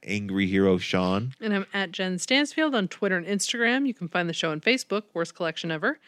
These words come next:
Speaker 2: and email the show, worst collection ever at gmail dot com.
Speaker 1: And please rate, review, and follow the show on Apple Podcasts, Stitcher,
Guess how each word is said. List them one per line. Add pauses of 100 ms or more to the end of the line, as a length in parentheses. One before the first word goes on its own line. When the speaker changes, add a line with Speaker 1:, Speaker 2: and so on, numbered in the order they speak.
(340)
Speaker 2:
and
email
the
show,
worst
collection
ever
at
gmail
dot
com. (380)
Speaker 1:
And
please
rate,
review,
and (440)
follow
the
show
on
Apple
Podcasts,
Stitcher,